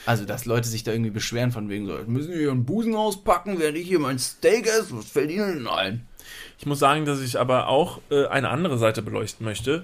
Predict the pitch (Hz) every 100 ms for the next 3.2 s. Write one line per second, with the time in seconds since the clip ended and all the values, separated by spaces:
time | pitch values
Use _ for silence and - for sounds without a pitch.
0 | - - - 120 123 123 123 - 131 156
1 | 175 175 160 123 120 120 104 101 113 107
2 | 131 - - - 85 117 180 _ _ -
3 | 131